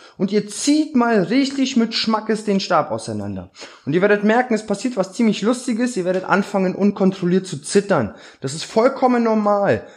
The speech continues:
Ihr atmet ruhig weiter und zieht kräftig für die letzten fünf, vier, drei, zwei,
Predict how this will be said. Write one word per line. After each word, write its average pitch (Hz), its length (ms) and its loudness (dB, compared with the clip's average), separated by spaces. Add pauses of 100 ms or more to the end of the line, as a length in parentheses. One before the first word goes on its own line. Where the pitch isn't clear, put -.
(260)
Ihr 226 300 2
atmet 240 540 -2
ruhig 202 280 -4
weiter 160 540 0 (180)
und 196 260 4
zieht 269 520 0
kräftig - 500 -6
für 143 100 -10
die 143 80 -8
letzten 139 380 -4
fünf, 285 600 0 (680)
vier, 233 600 0 (680)
drei, 180 560 0 (540)
zwei, 147 720 -2